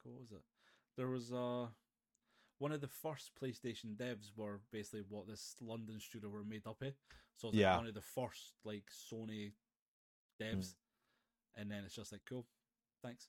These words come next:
Speaker 2: Yeah, ta-ra.
Speaker 1: Aye.
Speaker 2: Yeah, no, it doesn't sit well, does it?
Speaker 1: Mm.
Speaker 2: I mean, Sony have really damaged their reputation, in my opinion, for this, this current generation. Do you know what I mean? They,
Speaker 1: This
Speaker 2: they, they
Speaker 1: generation has been so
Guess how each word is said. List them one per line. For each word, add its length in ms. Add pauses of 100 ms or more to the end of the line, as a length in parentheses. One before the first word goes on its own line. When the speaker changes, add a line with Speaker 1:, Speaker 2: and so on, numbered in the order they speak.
Speaker 2:
Yeah, 260
ta-ra. 360 (200)
Speaker 1:
Aye. 220 (160)
Speaker 2:
Yeah, 200
no, 140
it 140
doesn't 420 (260)
sit 400
well, 240
does 200
it? 160
Speaker 1:
Mm. 40
Speaker 2:
I 100
mean, 260 (500)
Sony 680
have 380
really 340
damaged 560
their 140
reputation, 680
in 80
my 120
opinion, 560
for 160
this, 500 (100)
this 400 (100)
current 380
generation. 1000
Do 80
you 60
know 60
what 60
I 20
mean? 220
They, 140
Speaker 1:
This 120
Speaker 2:
they, 120
they 60
Speaker 1:
generation 580
has 120
been 200
so 300